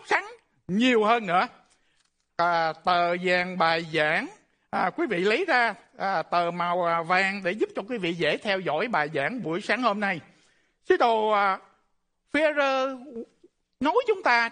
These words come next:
trong thời kỳ cuối cùng, đây là những điều chúng ta cần phải làm. Chúa nói mình phải sốt sắng lên, chứ không có đứng một chỗ, à, không có âu sầu được. Trước nhất, ông nói điều gì? Mình phải hướng lên Chúa trong sự cầu nguyện.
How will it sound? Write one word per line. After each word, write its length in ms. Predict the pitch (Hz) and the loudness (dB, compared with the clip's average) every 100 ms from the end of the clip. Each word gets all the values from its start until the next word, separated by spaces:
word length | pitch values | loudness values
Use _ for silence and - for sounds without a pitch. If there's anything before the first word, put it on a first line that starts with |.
| - | -2
trong 200 | 294 330 | -2 0
thời 160 | 254 233 | -2 0
kỳ 240 | 233 208 | 0 0
cuối 260 | 196 302 415 | 0 0 2
cùng, 260 | 277 185 160 | 0 -2 0
đây 140 | 202 214 | 0 0
là 80 | |
những 200 | 180 160 | -2 -4
điều 200 | 247 175 | -2 -2
chúng 160 | 165 233 | -2 -2
ta 200 | 220 190 | 2 2
cần 340 | - 214 196 | 2 2 2
phải 140 | 156 208 | 0 2
làm. 200 | 185 143 | 2 0
Chúa 80 | - | -6
nói 140 | 262 302 | -6 -2
mình 200 | 233 185 | -2 0
phải 160 | 185 | 0
sốt 180 | - 277 - | 0 -4 0
sắng 220 | 226 285 | -2 0
lên, 140 | 214 165 | -2 -4
chứ 60 | 302 | -4
không 180 | - 214 | -4 -2
có 100 | 220 | -4
đứng 180 | 277 480 392 | -4 -2 0
một 220 | 208 - | 0 0
chỗ, 300 | 165 170 370 - _ _ 156 - _ _ | 0 0 -4 -12 _ _ -12 -12 _ _
à, 180 | 139 151 | -8 -2
không 200 | 185 269 | 2 2
có 80 | 247 | 2
âu 220 | 277 262 | 2 2
sầu 240 | 214 196 180 | 2 0 0
được. 160 | 180 - _ _ _ | -6 -8 _ _ _
Trước 140 | 311 339 | -4 2
nhất, 160 | 330 - - _ _ | 0 0 -8 _ _
ông 160 | 214 254 | -4 0
nói 160 | 294 453 | 0 0
điều 120 | 247 | -2
gì? 240 | 196 180 127 - _ _ _ | 0 -2 -4 -12 _ _ _
Mình 260 | 190 220 185 | 2 2 2
phải 200 | 190 220 | 0 -2
hướng 300 | 214 294 415 523 | 2 2 2 2
lên 240 | 262 254 214 | 2 2 -2
Chúa 240 | 254 262 370 - | -2 0 -2 2
trong 240 | 254 233 208 | 2 2 -4
sự 200 | 143 151 | -6 -4
cầu 160 | 147 139 | -2 -2
nguyện. 220 | 135 131 | -6 -8